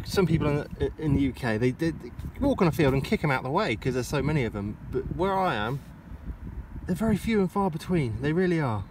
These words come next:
Um, so yeah, that's like a big wow for me. But yeah, I've just got a, next signal, just rolled up a bit of lead, and because of that Rome, big a-, <laughs> big ass Roman coin I found, um,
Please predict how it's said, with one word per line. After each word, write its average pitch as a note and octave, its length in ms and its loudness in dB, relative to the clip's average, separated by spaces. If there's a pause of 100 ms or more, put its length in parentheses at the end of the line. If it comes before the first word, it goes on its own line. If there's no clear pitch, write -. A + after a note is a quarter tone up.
(120)
Um, C#3 360 -2 (560)
so D3+ 160 0
yeah, D3 200 2
that's D#3 260 0
like C3+ 260 -2 (560)
a - 60 4
big C#3+ 240 4
wow B2 280 4
for A2 140 -4
me. G#2 220 -2 (640)
But B2+ 140 0
yeah, D3+ 220 2
I've D#3+ 120 -4
just C#4 140 -2
got G#3 220 4
a, - 40 -6 (340)
next G#3+ 200 2
signal, C#3 320 0
just D#3+ 180 -4 (100)
rolled F3+ 240 2
up E3 60 -4
a D#3 40 -6
bit E3+ 120 0
of E3+ 60 -2
lead, F3 240 2 (500)
and D3+ 80 -2
because G3+ 280 0
of F#3 40 2
that D3 140 0 (120)
Rome, D#3+ 300 0 (400)
big F#3 180 2
a-, C3+ 260 -4 (240)
<laughs> - 280 0
big C3+ 180 6
ass G#2+ 300 2
Roman A2+ 340 0
coin A#2 240 0
I A2 120 -2
found, A2 500 -2 (480)
um, D#3+ 340 0